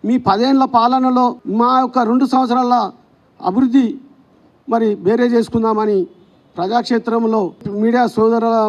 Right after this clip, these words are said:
ముందటైనా ప్రజల మధ్యలోనైనా చర్చకు సిద్ధమని ఈ సందర్భంగా తెలియజేసుకుంటున్నాం. ఏమైనా నిరాపరణ ఆధారాలు చేసుకుంటూ ఏదో ప్రెస్ మీట్ పెట్టి ప్రజల ఏదో విధంగా బురద జల్లే విషయంగా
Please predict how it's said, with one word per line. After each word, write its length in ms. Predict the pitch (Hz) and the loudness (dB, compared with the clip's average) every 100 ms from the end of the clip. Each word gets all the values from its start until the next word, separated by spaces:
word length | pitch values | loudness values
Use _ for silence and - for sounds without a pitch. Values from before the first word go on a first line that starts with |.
| 208 | -2
ముందటైనా 600 | 220 220 214 208 208 170 - _ _ | -2 -2 -2 -2 -2 -4 -12 _ _
ప్రజల 480 | 170 208 240 226 220 | -6 -2 0 0 0
మధ్యలోనైనా 800 | 220 208 202 202 208 208 208 185 - - _ - | -2 -2 -2 -2 -2 -2 -2 -4 -8 -20 _ -8
చర్చకు 320 | 214 208 233 208 | -6 -4 -4 -4
సిద్ధమని 360 | 190 208 208 | -4 -2 -2
ఈ 40 | 196 | -4
సందర్భంగా 380 | 185 185 185 | -4 -4 -4
తెలియజేసుకుంటున్నాం. 680 | 170 165 160 143 131 127 - - - 233 | -4 -4 -4 -6 -8 -10 -12 -12 -4 0
ఏమైనా 380 | 269 262 262 | 2 2 0
నిరాపరణ 640 | 254 233 262 247 254 254 254 | 0 2 0 0 -2 -2 0
ఆధారాలు 460 | 220 226 247 254 247 | 0 0 -2 -2 -2
చేసుకుంటూ 560 | 240 254 247 262 254 - - - | -2 -2 -2 0 -2 -6 -10 -4
ఏదో 280 | 240 254 240 | -2 0 -2
ప్రెస్ 300 | 240 233 233 | -2 -6 -4
మీట్ 160 | 262 247 | -4 -2
పెట్టి 180 | 240 220 | -4 -4
ప్రజల 520 | 208 240 247 240 214 - _ - | -2 0 2 0 -2 -12 _ -8
ఏదో 160 | 208 254 | -2 0
విధంగా 540 | 254 254 247 247 214 - - - - 196 190 | 2 2 2 2 0 -8 -20 -20 -12 -8 -4
బురద 220 | 226 262 | -2 0
జల్లే 240 | 247 247 240 | 0 0 -2
విషయంగా 560 | 233 240 240 240 214 | 0 -2 0 0 -2